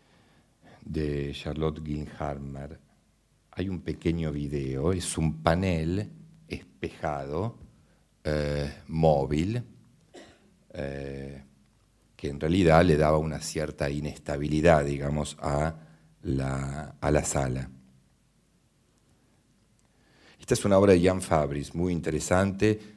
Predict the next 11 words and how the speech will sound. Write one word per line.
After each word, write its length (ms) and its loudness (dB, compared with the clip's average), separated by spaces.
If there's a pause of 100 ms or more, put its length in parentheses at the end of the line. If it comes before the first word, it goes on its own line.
(180)
de 160 -6
alguna 260 0
manera 300 4
homologa 420 6
el 120 4
panteón, 840 -2 (320)
eh, 560 0
de 140 -4
los 140 -2
dioses 360 0
griegos 640 2